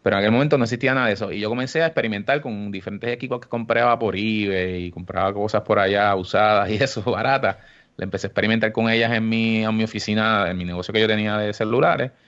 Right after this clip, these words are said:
Yo de-, definí un área, eh, que era supuestamente de mi taller técnico, y ahí era que empezaba como que a conectar cosas y a experimentar, y antenas y cosas, y data, y hacer pruebas. Y entonces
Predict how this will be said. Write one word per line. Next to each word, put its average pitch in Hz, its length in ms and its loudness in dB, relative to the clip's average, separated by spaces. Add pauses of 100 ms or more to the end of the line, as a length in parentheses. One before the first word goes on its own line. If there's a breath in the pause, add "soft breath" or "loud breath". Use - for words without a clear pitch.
(280 soft breath)
Yo 90 120 -2
de-, 101 240 2
definí 95 360 -6
un 107 120 0
área, 113 460 2 (680)
eh, - 320 -16 (200)
que - 80 -18
era 92 320 -4
supuestamente 92 460 -6
de 95 40 -2
mi 90 100 -2
taller 87 240 0
técnico, 104 420 0 (380 soft breath)
y 95 80 2
ahí 92 180 2
era 127 180 4
que 117 220 2
empezaba 95 560 -2
como 107 220 -2
que 95 60 -2
a 87 300 -2
conectar - 360 -4
cosas 127 500 2
y 92 80 0
a 90 140 -2
experimentar, 92 760 0
y 98 140 -2
antenas 113 680 0
y 85 60 -4
cosas, 127 400 -2
y 90 60 0
data, 120 420 4
y 92 80 -2
hacer 90 220 -6
pruebas. 131 420 2 (600 soft breath)
Y 98 480 0
entonces 95 400 0